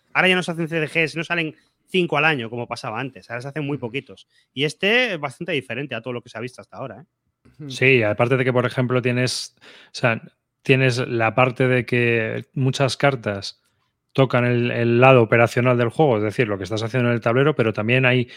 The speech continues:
Speaker 3: cuestiones políticas y
Speaker 2: Sí, sí.
Speaker 3: diplomáticas de la época que afectan, que afectaron al desarrollo de la batalla y que pueden, eh, cambiar partes de la batalla.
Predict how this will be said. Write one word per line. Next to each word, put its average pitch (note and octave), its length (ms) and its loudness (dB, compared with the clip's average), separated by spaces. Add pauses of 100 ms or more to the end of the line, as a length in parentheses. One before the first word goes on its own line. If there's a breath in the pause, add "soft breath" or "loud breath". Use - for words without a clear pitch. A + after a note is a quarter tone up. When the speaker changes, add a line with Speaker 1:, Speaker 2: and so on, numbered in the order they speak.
(300 loud breath)
Speaker 3:
cuestiones B2+ 460 2
políticas A#2+ 800 2
y - 20 -8
Speaker 2:
Sí, A#2 60 -4
sí. A#2 40 0
Speaker 3:
diplomáticas A#2 680 2
de A2+ 100 0
la A2 180 4
época A#2+ 400 0
que - 100 -10
afectan, A2+ 720 -4
que - 80 -4
afectaron A#2+ 460 0
al A2+ 80 0
desarrollo A2 440 -2
de G#2+ 80 -2
la G#2 60 -2
batalla B2+ 460 0
y B2+ 40 -2
que A2 120 -2
pueden, A#2+ 340 -2 (400)
eh, A2+ 460 -4
cambiar B2 520 2 (480 soft breath)
partes B2 360 0
de A#2 80 -2
la G#2 80 -4
batalla. G2 440 -4